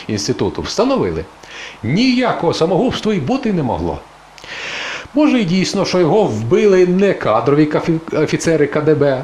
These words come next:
але показувати, що наша культура українська не є офіціозною, а повнокровною і живою. В радянській то Україні ти що, самогубець чи що?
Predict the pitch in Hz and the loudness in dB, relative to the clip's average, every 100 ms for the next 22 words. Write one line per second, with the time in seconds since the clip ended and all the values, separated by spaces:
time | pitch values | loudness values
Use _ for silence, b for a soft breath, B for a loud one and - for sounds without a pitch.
0 | 208 254 165 82 76 - - - - - | -2 0 0 0 -4 -12 -20 -20 -20 -20
1 | - - 131 - 143 113 107 120 101 117 | -16 -4 -2 0 0 2 0 0 -2 0
2 | 151 160 139 113 92 98 104 101 117 123 | 0 0 0 -2 0 0 2 2 0 0
3 | 113 101 - 113 143 156 139 156 214 240 | 0 -2 -4 0 2 2 2 2 2 0
4 | 233 247 247 214 143 95 90 78 78 - | -2 0 2 2 0 0 -2 -4 -6 -6
5 | - - 175 180 208 220 254 254 240 226 | -6 0 0 2 0 2 0 2 0 0
6 | 196 175 196 101 87 76 - - - 131 | -2 0 0 0 -2 -6 -10 -14 -6 -2
7 | 247 277 294 269 269 277 262 247 233 131 | 0 0 0 -2 0 0 2 0 0 0
8 | 117 220 - 131 - 139 196 220 147 262 | -2 -4 -2 -4 -2 0 2 2 2 0
9 | 392 - 247 - 160 85 | 0 -2 -4 -2 -4 -4